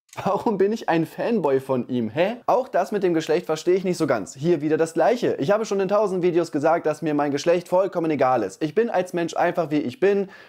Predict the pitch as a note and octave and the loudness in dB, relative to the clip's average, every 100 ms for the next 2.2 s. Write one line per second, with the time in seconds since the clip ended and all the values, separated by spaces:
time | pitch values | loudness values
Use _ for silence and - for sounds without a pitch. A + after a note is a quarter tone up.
0 | _ - F3+ G#3 F#3+ E3 D3+ D3 E3+ F3 | _ -2 0 0 -2 0 2 2 2 2
1 | C#3+ D3 B2 C#3+ F3+ D#3+ D3+ C#3 C3 B2+ | 0 -2 0 0 2 2 2 0 0 2
2 | A2 | 2